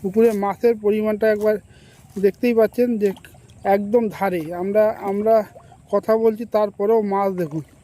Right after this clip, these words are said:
পুকুর তো ছোট, মাছে মাছ। একবার দেখে নিন কেমন পরিমাণে মাছ আছে।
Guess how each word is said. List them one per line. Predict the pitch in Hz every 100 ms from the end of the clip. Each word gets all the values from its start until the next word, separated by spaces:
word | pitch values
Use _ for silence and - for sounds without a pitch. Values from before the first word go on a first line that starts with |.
| - - - - - - -
পুকুর | 190 202 220
তো | 247 -
ছোট, | 226 247 214 180
মাছে | 202 220 220 233 196
মাছ। | 170 139 - - - - - - - - - - - - - - - - 719 - - - - - - - - - - - - - 175
একবার | 170 170 175
দেখে | 170 208
নিন | 233 233
কেমন | 185 185 190 190
পরিমাণে | 196 196 196 180
মাছ | 175 180
আছে। | 180